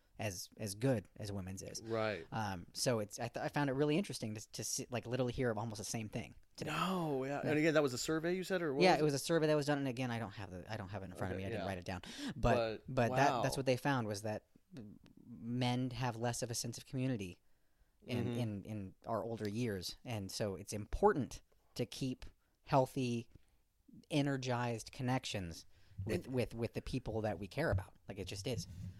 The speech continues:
Speaker 2: And, you know, yes, yes, yes. And you know what is so important with you said too is it's kinda wild, like, um, when you hear these surveys or stats, but then you, you actually meet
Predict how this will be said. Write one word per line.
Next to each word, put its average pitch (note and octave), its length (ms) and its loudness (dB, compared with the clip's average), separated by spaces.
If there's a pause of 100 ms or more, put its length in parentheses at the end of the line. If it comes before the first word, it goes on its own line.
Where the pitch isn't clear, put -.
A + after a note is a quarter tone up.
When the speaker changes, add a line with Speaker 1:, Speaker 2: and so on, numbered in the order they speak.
(200)
Speaker 2:
And, C#3+ 120 0
you C3+ 100 2
know, C3 440 4 (440)
yes, A#2 320 8
yes, G#2 220 2
yes. A2 460 2
And A#2 160 -2
you A#2+ 60 0
know C3+ 160 2
what B2+ 320 4
is A2 160 0
so A#2+ 220 4
important A2+ 440 -2
with G#2 120 -8
you A2+ 100 -4
said G#2+ 260 0
too A#2 180 -2
is G#2+ 180 -6
it's B2+ 260 -6
kinda G#3+ 180 0
wild, A2+ 460 0
like, F#2+ 300 -8 (720)
um, G#2 640 -2 (540)
when B2+ 140 -4
you B2 60 -2
hear C3 180 0
these B2+ 140 -4
surveys A2+ 340 -4
or G#2+ 40 -6
stats, G#2 560 -4 (300)
but A2 120 -8
then G#2 100 -4
you, F#2 140 -8 (120)
you G2+ 120 -6
actually F#2 480 -6 (140)
meet G2 280 -10